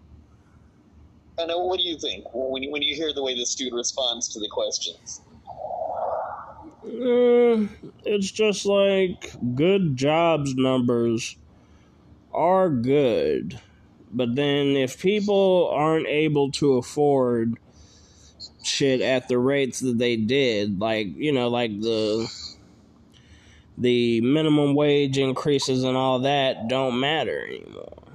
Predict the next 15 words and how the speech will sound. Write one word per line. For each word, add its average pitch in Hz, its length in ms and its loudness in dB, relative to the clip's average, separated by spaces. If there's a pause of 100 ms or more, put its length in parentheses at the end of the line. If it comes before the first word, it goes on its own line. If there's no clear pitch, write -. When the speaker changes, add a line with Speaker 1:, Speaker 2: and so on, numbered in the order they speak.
(760)
Speaker 1:
Yeah, 139 320 -2 (120)
no, 135 180 -4
that 143 160 -6
is 147 180 -4
true. 113 420 -4
So, 131 280 -4
okay. 113 340 -4 (1600)
They 135 100 -8
got 151 140 -4
a - 100 -10
point 147 320 -4
there. 110 240 -4 (1700)
So, 143 260 -6
yeah, 143 220 -2
in, 151 260 -6